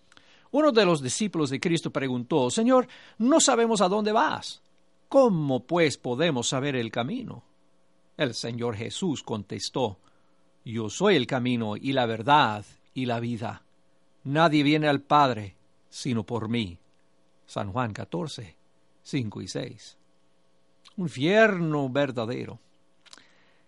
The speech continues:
Creyendo lo que Cristo dijo acerca del cielo, también creemos que Él dijo acerca de un infierno verdadero.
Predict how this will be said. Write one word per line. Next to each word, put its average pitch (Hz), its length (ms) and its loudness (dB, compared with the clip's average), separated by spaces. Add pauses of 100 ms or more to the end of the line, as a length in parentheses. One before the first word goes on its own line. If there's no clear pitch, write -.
Creyendo 269 420 4
lo 254 140 6
que 202 120 0
Cristo 226 460 2
dijo 220 240 -2
acerca 202 420 2
del 165 160 2
cielo, 196 320 -2
también 165 360 0
creemos 190 340 -2
que 165 340 2
Él 196 140 -2 (540)
dijo 170 500 0
acerca 165 840 2
de 156 180 0
un 170 200 0
infierno 196 580 0
verdadero. 220 680 -2